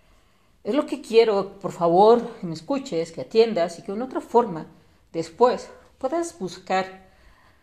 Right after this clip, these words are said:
más capítulos de acuerdo a lo que tú estés interesado, interesada en saber. A ver, veamos. Hace mucho tiempo yo era una persona totalmente, uf, ignorante. Realmente,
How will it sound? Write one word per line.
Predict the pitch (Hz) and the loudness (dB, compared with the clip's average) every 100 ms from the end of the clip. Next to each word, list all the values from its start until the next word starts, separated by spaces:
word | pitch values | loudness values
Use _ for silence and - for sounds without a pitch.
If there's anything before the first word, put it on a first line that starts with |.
| _ _ _ - 202 | _ _ _ -10 -4
más | 220 - | -4 2
capítulos | 294 294 285 277 202 185 185 | 0 2 0 0 2 2 2
de | |
acuerdo | 226 254 262 302 | 0 2 2 2
a | |
lo | 302 240 | 2 2
que | 196 | 0
tú | - - 226 240 254 247 - - - | -4 -2 0 2 2 0 -8 -12 -4
estés | 202 - - - 202 233 233 | -4 -4 -16 -6 0 0 0
interesado, | 254 190 170 156 226 254 | -6 -4 -6 -4 -4 -2
interesada | 185 175 170 - 196 | -4 -6 -6 -6 -6
en | 220 | -4
saber. | 214 143 123 - _ _ _ _ - - | -6 -6 -8 -14 _ _ _ _ -10 0
A | |
ver, | 185 151 | 2 2
veamos. | 160 147 139 151 - _ _ - | 0 -2 -4 -14 -20 _ _ -6
Hace | 294 370 | -4 -2
mucho | 370 285 | 0 0
tiempo | 185 156 160 | -2 -8 -8
yo | 165 | -6
era | 185 | -6
una | 214 233 | -6 -8
persona | - 196 175 | -8 -8 -10
totalmente, | 175 180 240 262 233 247 - 165 156 - - _ _ _ _ _ _ _ _ _ - | -8 -6 -2 0 -2 -2 -4 -6 -6 -12 -20 _ _ _ _ _ _ _ _ _ 0
uf, | 370 - - - | 2 4 -2 0
ignorante. | - 311 233 208 214 196 214 214 185 214 - _ _ _ _ _ _ _ _ - | 8 8 8 4 4 2 0 -2 -6 -8 -16 _ _ _ _ _ _ _ _ -8
Realmente, | 196 202 196 196 214 208 185 | -4 -2 -2 0 0 2 -2